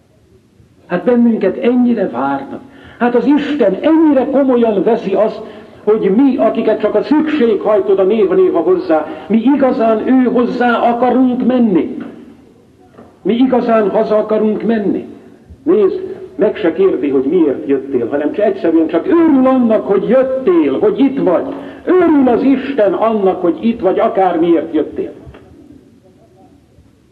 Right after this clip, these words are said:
Egyáltalán nem hányja a szemedre azt,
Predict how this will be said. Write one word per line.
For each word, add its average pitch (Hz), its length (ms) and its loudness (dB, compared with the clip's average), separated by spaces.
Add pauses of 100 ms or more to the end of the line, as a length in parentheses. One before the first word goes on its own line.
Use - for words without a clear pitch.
(960)
Egyáltalán 139 720 0
nem 143 200 0
hányja 139 340 0
a - 40 0
szemedre 135 540 -2
azt, - 280 -6